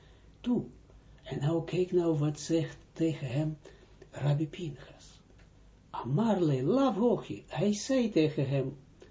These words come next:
Rabbi Pinchas antwoordde hem, het is niet zo.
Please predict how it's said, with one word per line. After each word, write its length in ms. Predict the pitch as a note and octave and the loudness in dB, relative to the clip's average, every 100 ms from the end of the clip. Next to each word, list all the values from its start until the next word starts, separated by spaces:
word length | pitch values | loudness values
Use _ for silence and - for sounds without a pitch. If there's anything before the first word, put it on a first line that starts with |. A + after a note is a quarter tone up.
| - - - | -20 -20 -10
Rabbi 280 | - F3 F#3+ | -2 2 2
Pinchas 480 | G#3 F#3+ C#3+ B2+ - | 2 0 0 -6 -2
antwoordde 520 | A#3 F3 - A#2+ B2 | 0 0 -2 -6 -8
hem, 180 | A2 - - - - - - - - | -12 -16 -20 -20 -20 -20 -20 -20 -10
het 200 | F#3+ G#3+ | -4 0
is 160 | A3+ | 4
niet 280 | A#3 C#4 C4+ | 8 8 6
zo. 400 | - G#3 F3 - | 2 0 0 -2